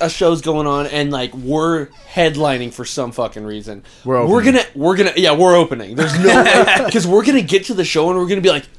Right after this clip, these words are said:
Speaker 1: "We need to play." Like,
Speaker 3: <laughs>
Speaker 1: like, there's no, like, we're, we're always the band that needs to play, like
Speaker 3: Yeah, we've proven it.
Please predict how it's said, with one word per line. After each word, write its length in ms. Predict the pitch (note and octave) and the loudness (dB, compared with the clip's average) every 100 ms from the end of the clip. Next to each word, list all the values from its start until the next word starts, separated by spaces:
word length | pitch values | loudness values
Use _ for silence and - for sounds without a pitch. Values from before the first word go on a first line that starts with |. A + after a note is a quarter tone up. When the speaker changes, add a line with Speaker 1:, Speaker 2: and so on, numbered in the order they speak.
| - - - | -20 -20 -2
Speaker 1:
"We 100 | A3 | 4
need 80 | B3+ | 4
to 60 | G3+ | 4
play." 180 | F3+ B2 - - - - | 0 -2 -12 -12 -10 -2
Like, 420 | E3 E3 C#3+ - | 2 2 0 0
Speaker 3:
<laughs> 0 | |
Speaker 1:
like, 300 | D#3+ D#3 C3 B2 | 2 2 -2 -2
there's 320 | D#3 F3+ C#3+ | 2 2 0
no, 720 | E3+ E3 F3 F3 F3 E3+ D#3+ - | -4 0 2 4 4 2 -2 -8
like, 360 | D3 D3+ D#3+ | -14 -10 -10
we're, 440 | C#3 D3+ E3+ G3 F#3+ | -10 -4 0 0 0
we're 280 | E3+ F#3+ F3+ | -4 -4 -2
always 680 | C#3+ D3+ D3 C#3+ C3+ A#2+ | 0 0 0 -2 -2 -8
the 100 | A#2+ | -14
band 400 | B2+ D3 C3+ C3 | -6 -2 0 -2
that 140 | B2+ C3 | -6 -6
needs 380 | C#3 C#3 C3+ A#2 | -2 -2 -2 -8
to 100 | A#2+ | -8
play, 300 | A#2+ G#2 F#2+ | -6 -8 -10
like 300 | G#2 G2 - | -12 -12 -12
Speaker 3:
Yeah, 120 | D#3 E3+ | -8 -8
we've 300 | D3 E3 - | -6 -10 -10
proven 420 | G3+ A3+ F3 C#3 | -10 -8 -8 -8
it. 120 | G2+ | -10